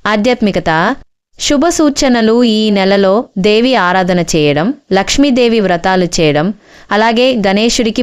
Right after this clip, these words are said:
పూలు సమర్పించడం ద్వారా మరింత అదృష్టం కలుగుతుంది. కర్కాటక రాశి వారికి సెప్టెంబర్ రెండు వేల ఇరవై ఐదు ఒక శుభప్రదమైన, విజయవంతమైన,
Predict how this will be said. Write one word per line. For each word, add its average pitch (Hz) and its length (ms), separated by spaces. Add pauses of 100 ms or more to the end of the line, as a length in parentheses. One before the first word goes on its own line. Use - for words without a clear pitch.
పూలు 214 280
సమర్పించడం 165 680 (220)
ద్వారా 226 300 (220)
మరింత 262 360 (300)
అదృష్టం 247 460 (100)
కలుగుతుంది. 156 560
కర్కాటక 294 580
రాశి 214 320 (280)
వారికి 180 420 (140)
సెప్టెంబర్ 247 540
రెండు 220 260
వేల 202 220 (140)
ఇరవై 190 200 (140)
ఐదు 165 260 (320)
ఒక 208 120 (100)
శుభప్రదమైన, 175 680 (380)
విజయవంతమైన, 233 880